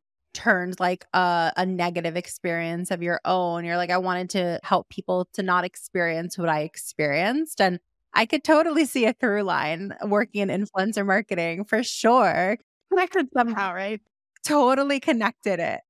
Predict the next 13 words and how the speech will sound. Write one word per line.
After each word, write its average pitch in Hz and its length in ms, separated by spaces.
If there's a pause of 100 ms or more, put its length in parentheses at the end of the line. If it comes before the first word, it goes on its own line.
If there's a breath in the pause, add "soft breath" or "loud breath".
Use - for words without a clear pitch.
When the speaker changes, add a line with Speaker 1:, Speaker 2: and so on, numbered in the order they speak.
Speaker 2:
The 226 100
influencer 247 500
marketing 214 360
within 220 280
the 202 60
beauty 202 300
space, - 400
it 220 80
just 220 200
really 226 300
shows 196 360
you, 254 140
like, 196 360